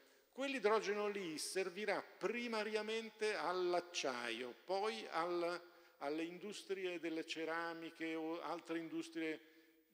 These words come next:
difficili da abbattere perché hanno bisogno di temperature molto alte e così via. Poi servirà per la chimica, per fare i fertilizzanti e poi, e poi in altre cose ancora,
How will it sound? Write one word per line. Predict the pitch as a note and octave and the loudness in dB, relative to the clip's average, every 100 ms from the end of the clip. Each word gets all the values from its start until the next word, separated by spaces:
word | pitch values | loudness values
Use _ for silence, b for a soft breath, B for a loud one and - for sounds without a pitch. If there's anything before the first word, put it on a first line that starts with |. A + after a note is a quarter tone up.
| C#3 | -14
difficili | E3 - G#3 G#3+ - F3+ C#3+ | -12 -10 -10 -2 -2 -2 0
da | D3+ E3 | 0 0
abbattere | D3+ D3 - D3+ - - D#3 | -4 -4 -2 -2 -2 -6 -4
perché | D3 C#3 | -4 -4
hanno | D3 C#3+ | -4 -4
bisogno | C3 D#3 | -6 -4
di | D#3 | -4
temperature | - C#3+ D3+ C#3+ D3+ D3 | -4 -4 -2 -2 -4 -4
molto | C#3+ C#3 - C#3+ | -4 -6 -2 0
alte | D3 C#3+ D#3 | 0 -4 -8
e | |
così | C3+ C3+ | -8 -8
via. | B2 - B B B B _ | -10 -12 B B B B _
Poi | - A3+ B3 | 0 2 2
servirà | - G3 F3 D#3+ F3+ F#3+ | 2 0 0 -2 -2 -2
per | F3+ E3+ | -4 -2
la | E3+ | -2
chimica, | - G3+ A#3 G3 C3 - G#2 - _ _ _ _ _ _ - | -4 -6 -6 -6 -8 -12 -18 -20 _ _ _ _ _ _ -2
per | F3 | -2
fare | E3 F3+ F3+ | -2 -2 0
i | F3 | 0
fertilizzanti | F3+ D#3 F3 E3 C3+ A#2+ E3+ C3 G#2 - - _ b b b b _ | -4 -6 -10 -10 -6 -6 -4 -6 -12 -20 -20 _ b b b b _
e | - - | -4 -4
poi, | E3 C3 A#2+ D3+ G#3 - - | -2 -2 -2 -6 -8 -18 -18
e | - F3+ | -4 -4
poi | - C#3 C3+ D3+ D#3+ - - | 0 -2 0 -4 -6 -12 -14
in | C#3+ D3 | -6 -4
altre | E3+ - D3 - | -4 -4 -6 -2
cose | G#3 F#3 C3 | 0 0 -2
ancora, | C3+ E3 - D#3+ C3+ D3+ | -6 -8 -2 0 2 0